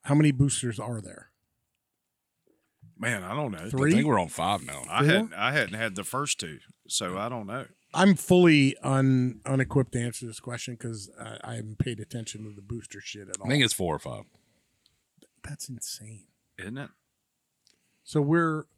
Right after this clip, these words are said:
Speaker 1: so the, the vaccine went into effect when? When
Speaker 3: The
Speaker 1: was it
Speaker 3: January
Speaker 1: released?
Speaker 3: twenty twenty-one is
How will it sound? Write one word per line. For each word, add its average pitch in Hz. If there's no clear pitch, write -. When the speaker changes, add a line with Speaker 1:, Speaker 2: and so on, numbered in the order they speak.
Speaker 1:
so -
the, 127
the 131
vaccine 156
went 143
into 131
effect 117
when? 101
When 156
Speaker 3:
The 165
Speaker 1:
was 151
it 139
Speaker 3:
January 131
Speaker 1:
released? 92
Speaker 3:
twenty 80
twenty-one 67
is 64